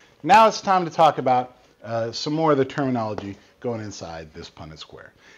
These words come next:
Inside the Punnett square, on that last slide, you notice we had genotypes and phenotypes, so we need to talk about what those are. A genotype, named because it's pretty much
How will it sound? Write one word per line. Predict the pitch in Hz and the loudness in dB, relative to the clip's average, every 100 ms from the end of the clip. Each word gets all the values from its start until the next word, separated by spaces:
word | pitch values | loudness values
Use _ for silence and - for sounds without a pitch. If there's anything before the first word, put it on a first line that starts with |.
| _ | _
Inside | 185 196 220 208 | -2 0 2 0
the | 190 | 0
Punnett | 208 208 | 0 -2
square, | - 185 165 165 - | -2 2 2 2 -2
on | 143 139 | -2 -2
that | 139 135 | -2 0
last | 165 175 - | 2 2 0
slide, | 143 | -2
you | 139 | 0
notice | 143 139 139 | -2 -4 -4
we | 123 | -4
had | 110 | -4
genotypes | 113 175 175 170 160 151 151 - - | -6 -4 -4 -2 -2 -2 -4 -16 -8
and | 185 196 | -4 -4
phenotypes, | 190 156 135 127 - 120 113 - - - - | -6 -6 -4 -4 -2 -4 -6 -12 -20 -20 -20
so | - 180 175 | -6 4 4
we | |
need | 170 165 | 4 -2
to | 147 | -4
talk | 156 139 | -2 0
about | 135 123 | 2 2
what | 120 | 0
those | 107 101 - | -2 -8 -12
are. | - - _ - - - | -18 -20 _ -20 -20 -8
A | 139 | -6
genotype, | 127 107 120 214 247 185 147 - 104 98 139 - - _ _ _ _ _ _ _ _ _ _ _ _ _ 117 | -6 -8 -4 0 4 4 4 0 -8 -8 -10 -12 -20 _ _ _ _ _ _ _ _ _ _ _ _ _ -2
named | 175 196 170 | 2 4 2
because | 156 160 143 | 0 2 0
it's | 143 | 0
pretty | - 185 | -2 0
much | 175 165 | 0 0